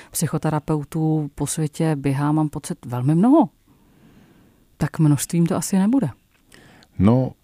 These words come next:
Speaker 2: je. Paradoxně je, a protože, a musíme začít od definice psychoterapeuta, což, e, není úplně jednoduchá debata.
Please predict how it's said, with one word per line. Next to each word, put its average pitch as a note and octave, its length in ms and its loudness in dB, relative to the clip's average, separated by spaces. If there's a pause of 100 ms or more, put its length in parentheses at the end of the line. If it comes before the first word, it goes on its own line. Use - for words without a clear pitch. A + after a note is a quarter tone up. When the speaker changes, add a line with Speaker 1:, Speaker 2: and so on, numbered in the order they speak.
(600)
Speaker 2:
je. A2 320 2 (440)
Paradoxně A2+ 520 -4
je, F#2 280 0 (120)
a F2 140 -2 (560)
protože, G#2 680 0 (1120)
a F2 300 0
musíme F2 420 -2
začít F#2 240 0
od F#2 140 -2 (300)
definice D#2+ 540 -4
psychoterapeuta, G#2 1040 -6 (800)
což, F#2+ 500 0
e, F#2+ 260 2
není F#2 260 2
úplně F2+ 260 0
jednoduchá E2 440 -4
debata. D2+ 480 -4